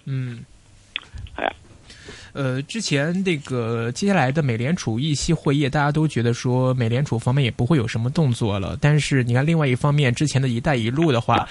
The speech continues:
Speaker 1: 呃，習近平最近也在蠻積極的外訪啊，然後去給一帶一路來打通各個國家。這方面的話，算不算是開始做一些動作了？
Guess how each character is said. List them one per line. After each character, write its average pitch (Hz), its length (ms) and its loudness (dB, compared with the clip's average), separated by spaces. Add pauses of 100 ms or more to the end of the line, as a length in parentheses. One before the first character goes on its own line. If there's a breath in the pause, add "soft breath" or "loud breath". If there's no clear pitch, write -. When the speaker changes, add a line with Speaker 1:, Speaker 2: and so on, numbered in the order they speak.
(260 loud breath)
Speaker 1:
呃， 120 100 4
習 139 160 2
近 165 160 2
平 123 200 -2
最 139 180 2
近 135 180 0
也 110 120 0
在 131 160 0
蠻 117 220 0
積 151 180 0
極 120 240 0
的 120 220 2
外 139 220 2
訪 113 340 -2
啊， 120 220 2
然 113 140 -2
後 123 160 0
去 - 160 -2
給 113 120 -2
一 117 120 -4
帶 127 180 0
一 120 120 0
路 139 160 2
來 127 100 2
打 - 240 0
通 135 320 0
各 139 120 4
個 120 120 0
國 110 220 -6
家。 147 440 0
這 196 200 0
方 160 140 2
面 156 140 2
的 127 80 0
話， 117 300 0
算 123 200 -4
不 127 60 -2
算 120 220 -2
是 - 160 -6
開 - 180 -2
始 - 140 -2
做 - 180 -4
一 - 40 -4
些 - 120 -4
動 110 160 -2
作 82 200 -4
了？ - 180 -12